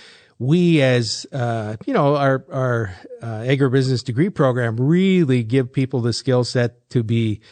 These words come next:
successful in those areas. But just like you said, I mean, the hedging opportunities, the trading opportunities, the investment opportunities that, that you're so heavily involved in are things that, and I gotta tell you, there's some pretty talented, uh,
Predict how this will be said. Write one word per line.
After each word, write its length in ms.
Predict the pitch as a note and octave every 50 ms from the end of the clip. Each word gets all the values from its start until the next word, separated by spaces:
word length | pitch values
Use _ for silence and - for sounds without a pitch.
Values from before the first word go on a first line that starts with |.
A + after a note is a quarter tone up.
| _ _
successful 840 | - - - C#3 A#2 - - - G#3 C4+ A#3 - - - C#3 B2+
in 80 | A#2+ A#2+
those 220 | A#2 A#2 A#2+ A2+
areas. 320 | C#3 D3+ D#3 B2+ A2 G2+ G#2
But 160 | - - E3+
just 200 | - F3 E3+ -
like 200 | E3 D3+ - -
you 60 | D#3+
said, 260 | - - C4+ F#3 A2
I 60 | G#2+
mean, 240 | A2 A2+ A#2+ A#2+ A2+
the 120 | A2+ A2+ G#2
hedging 480 | A2+ C#3 C3+ C#3 C#3+ D3+ D3 C#3+ C#3 - - - - - - -
opportunities, 760 | - C3 C#3 - C#3+ C3 - D3 C#3+ C#3+ C#3+ C#3 C#3 C3+ A2+
the 80 | A2+ G#2
trading 380 | - - C3 C3 C#3 C#3+ C3+ C3
opportunities, 600 | C3 C3 - - B2+ - D3 C#3+ C#3 C#3 C3 A#2
the 60 | B2
investment 500 | A2 G#2+ G#2 B2+ C3 C3 - - C3+ B2
opportunities 920 | A#2+ B2 B2 - B2+ A#2 - C3+ B2+ B2+ B2+ A#2+ A#2 B2+ B2 B2+ A#2+ A2+ A2+
that, 240 | A2+ A2+ A2 G#2+ - - - - - - -
that 340 | B2 A2+ B2 A2+ A2 G#2+ - _ -
you're 420 | A3 C3 B2 C3 C#3 C#3 C#3 C3
so 180 | B2 - B2+ A#2
heavily 380 | A#2 B2+ B2+ A#2 B2 B2 A#2+
involved 440 | A#2 A2+ G#2+ A#2 A#2 A#2+ B2 A2+ A2
in 160 | B2 B2 A#2+
are 220 | A#2+ A2+ A2 A2 G#2
things 380 | - - C3 B2 B2 B2 A#2
that, 140 | A2+ B2 A2+ - _ _ - - - - _ -
and 240 | B2+ B2+ B2+ B2 B2+
I 240 | - - - A#2+ A#2+
gotta 200 | A#2 C3+ B2+ A#2+
tell 160 | - D#3+ D3+
you, 100 | C3 B2
there's 320 | A2+ A#2 A#2+ A2+ G#2 G2+
some 340 | - - - A#2 A2 G#2 - _ _
pretty 220 | - B2+ B2 B2+
talented, 760 | A#2+ - - C3 C3 C3+ C3+ C3+ B2+ - C#3+ C3 B2+ B2 A#2+
uh, 360 | C3+ B2+ B2+ B2+ B2 A#2+ A#2